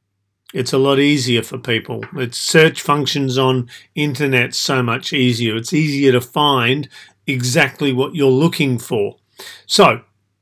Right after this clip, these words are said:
the biggest thing, if you're trying to move forward, if you want to do coaching,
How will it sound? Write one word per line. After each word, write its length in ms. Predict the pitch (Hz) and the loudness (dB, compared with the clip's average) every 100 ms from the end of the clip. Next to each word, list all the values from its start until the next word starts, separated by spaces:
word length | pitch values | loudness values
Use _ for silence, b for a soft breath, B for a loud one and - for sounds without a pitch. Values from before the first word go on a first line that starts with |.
| _ _ _ _ _ _ - | _ _ _ _ _ _ -4
the 100 | 131 | -4
biggest 580 | 123 165 165 180 - | 2 4 6 4 2
thing, 440 | - 185 143 104 92 _ _ _ _ _ _ _ | 4 4 4 -2 -8 _ _ _ _ _ _ _
if 360 | - 170 170 - | 2 4 4 4
you're 180 | 170 165 | 2 4
trying 440 | - 156 156 151 | 2 0 0 -2
to 140 | 131 151 | -4 -2
move 280 | 143 139 | 0 0
forward, 480 | 123 - 147 139 113 | -2 0 4 6 4
if 160 | 113 113 | 0 -2
you 100 | 127 | -2
want 300 | 135 143 135 | 0 -2 -6
to 80 | - | -4
do 200 | 135 143 | -2 0
coaching, 640 | 156 143 135 - 107 98 | 2 2 2 -2 -6 -6